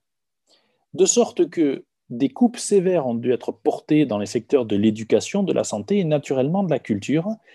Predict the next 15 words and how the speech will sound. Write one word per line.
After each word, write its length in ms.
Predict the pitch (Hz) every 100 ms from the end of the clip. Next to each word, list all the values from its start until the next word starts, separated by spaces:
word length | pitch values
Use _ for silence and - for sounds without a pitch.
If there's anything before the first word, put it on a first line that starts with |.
| - _
qui 120 | - 180
fait 260 | - 202
que 120 | -
là 160 | 196 196
où 60 | 208
on 80 | 175
avait 220 | 165 170
une 160 | 135
montée 300 | 175 214 -
en 120 | 190 160
puissance 460 | 160 - 160 139
depuis 240 | 123 123 123
les 80 |
années 120 | 123 113
soixante-dix 580 | 123 - 120 120 117